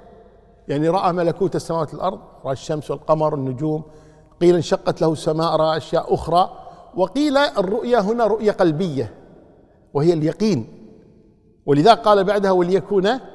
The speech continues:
من الموقنين". الرؤية القلبية والراحة النفسية والطمأنينة ومعرفة الحق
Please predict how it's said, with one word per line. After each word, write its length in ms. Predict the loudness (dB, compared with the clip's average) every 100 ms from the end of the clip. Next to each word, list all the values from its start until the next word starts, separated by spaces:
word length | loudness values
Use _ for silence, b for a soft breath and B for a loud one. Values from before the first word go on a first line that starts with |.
| -20 -20 -20 -20 -20 -20 _ _ -2
من 120 | 2
الموقنين". 680 | 2 2 0 0 0 -2 -6
الرؤية 240 | -2 0
القلبية 500 | 0 -2 -4 -4 -4
والراحة 420 | -6 -6 -6 -6
النفسية 600 | -10 -10 -10 -8 -4 -6 -6 -20 -20 _ _ _ _ _
والطمأنينة 840 | -4 -2 0 -2 0 0 0 -2 -8 -18 -20 -20 -20 -20 _ -6
ومعرفة 400 | -4 -2 -4 -6 -8
الحق 400 | 0 2 0